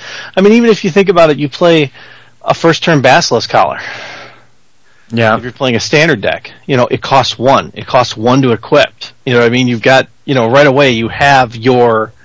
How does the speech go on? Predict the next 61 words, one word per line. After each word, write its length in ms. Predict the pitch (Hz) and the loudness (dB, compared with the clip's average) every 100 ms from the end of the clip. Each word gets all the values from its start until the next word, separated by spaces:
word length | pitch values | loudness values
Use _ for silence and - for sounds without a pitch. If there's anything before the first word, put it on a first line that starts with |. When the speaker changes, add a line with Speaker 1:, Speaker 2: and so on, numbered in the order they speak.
| - - - - | -20 -20 -20 -6
Speaker 1:
you 100 | 135 | 0
know, 100 | 123 | 2
Speaker 2:
No, 80 | 131 | 2
Basilisk 500 | 135 131 127 113 120 | 2 2 2 0 2
Speaker 1:
your 40 | |
Speaker 2:
Collar's 320 | 123 117 107 | 2 2 2
two 180 | - 135 | 2 2
to 120 | 113 104 | 2 -2
equip. 320 | 98 101 - | -4 -6 -6
It's 160 | 107 - | -6 0
one 160 | 127 | 2
to 60 | 139 | 2
Speaker 1:
Oh, 20 | |
two 180 | - 196 | 2 4
to 60 | 160 | 4
Speaker 2:
cast. 80 | 104 | 2
Speaker 1:
equip. 200 | - - _ - | -4 -12 _ -4
One 180 | 147 160 | 0 0
to 40 | |
cast, 300 | 156 131 - | 0 -2 0
two 120 | 185 | -2
equip. 300 | 151 113 85 | 0 -2 -2
That's 160 | - 131 | -4 0
fine. 200 | 202 - - - _ | 0 0 -6 -20 _
But 140 | 147 | -2
first 340 | - 180 160 - | 0 0 0 0
turn 160 | 175 | 0
you 60 | 135 | 0
have 120 | 104 | 0
Basilisk 420 | 123 123 - - | 2 0 -2 -10
Collar 280 | - 98 85 | -6 -6 -6
out 140 | 71 - | -10 -12
there 200 | - - _ | -18 -20 _
right 240 | 147 151 147 | 0 2 2
away. 300 | 123 170 - - - - | 0 -4 -10 -20 -20 -6
Speaker 2:
Right. 300 | 117 107 104 | -2 0 2
Speaker 1:
There's 340 | 135 156 160 | 4 4 2
an 80 | 143 | 0
instant 420 | 143 139 139 120 | -2 -2 -4 -6
threat 300 | - 147 135 | -2 0 0
that 160 | 123 113 | -2 -4
they 100 | 123 | -2
have 200 | 120 110 | -2 -4
to 80 | 113 | -2
recognize, 640 | 120 147 120 101 95 98 - - - _ | -2 -2 -2 -6 -8 -10 -12 -20 -20 _
and 120 | 120 120 | -10 -4
then 100 | 120 | -2
the 80 | |
next 220 | 123 156 - | 0 0 -2
turn 200 | 147 127 | 0 0
you 80 | 120 | -2
play 220 | - 131 | 0 -2
something 300 | - 117 117 | -2 -6 -2
that 180 | 117 107 | -2 -2
leads 300 | 120 127 113 | -6 -6 -6
you 100 | 117 | -6
to 140 | - | -6
the 100 | 127 | -8
road 180 | 120 120 | -2 0
of 60 | 110 | 0
Metalcraft. 640 | 127 127 - 104 98 - | 0 -2 -2 -4 -4 -8